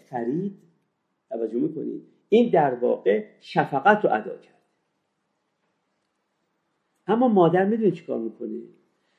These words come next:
مادر بعد از این که بچه بستنیشو می‌خوره، اواخر شب میره می‌بینه این بستنی چه به سر این آورد.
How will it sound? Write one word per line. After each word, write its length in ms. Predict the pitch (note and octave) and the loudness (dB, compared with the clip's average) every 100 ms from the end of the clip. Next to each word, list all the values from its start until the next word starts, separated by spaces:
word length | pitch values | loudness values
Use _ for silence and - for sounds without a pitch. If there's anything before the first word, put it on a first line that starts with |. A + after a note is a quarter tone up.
| _ | _
مادر 580 | D3 D3+ D3+ D3+ G#3+ A#3+ | -2 2 2 2 2 0
بعد 500 | F3 - D#3+ D3 D3 | 0 2 4 4 2
از 180 | D3 C#3 | -2 -2
این 160 | C#3+ C#3+ | -4 -4
که 160 | D3 | -6
بچه 520 | - D3 D3 - - D#3+ | -4 -4 -4 -6 -8 -4
بستنیشو 680 | D3 C#3+ - - C#3+ D3 - | -4 -4 -8 -8 -4 -4 -4
می‌خوره، 920 | C#3+ C#3+ D3 - D3 F3+ A3+ G3 F#3 E3+ _ _ D#3 | -2 0 -2 2 4 6 6 4 -2 -10 _ _ -2
اواخر 580 | D#3+ D#3 D3+ - A#3+ | 2 2 0 -2 -4
شب 300 | A#3+ - A#3 G3 | -4 -4 -4 -2
میره 220 | F3 G#3+ | 0 2
می‌بینه 320 | G3+ E3+ G#3 | 0 0 0
این 320 | - A3 E3 D#3+ | -2 -8 -8 -6
بستنی 680 | C#3+ C#3+ - D3 F#3+ B3 - _ _ | -6 -8 -14 -8 -6 -6 -8 _ _
چه 260 | - - | -10 -4
به 120 | A#3+ B2+ | 0 -2
سر 280 | - B2+ | 0 -2
این 320 | A#2 A#2+ A2+ - | 0 -2 -4 -4
آورد. 400 | G2+ G2+ F#2+ | -8 -6 -8